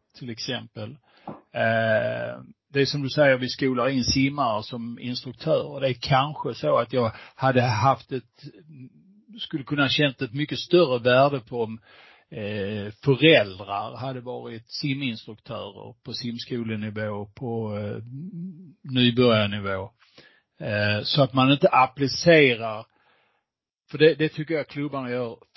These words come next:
fel många gånger. Man applicerar alltså simträning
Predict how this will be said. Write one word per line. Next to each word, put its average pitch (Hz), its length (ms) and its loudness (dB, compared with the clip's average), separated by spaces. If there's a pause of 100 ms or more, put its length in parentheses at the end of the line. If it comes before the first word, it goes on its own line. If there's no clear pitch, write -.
fel 113 260 -2
många 120 260 -10
gånger. 117 260 -10
Man 117 280 -4
applicerar 135 800 2
alltså 104 320 -4 (100)
simträning 135 1500 0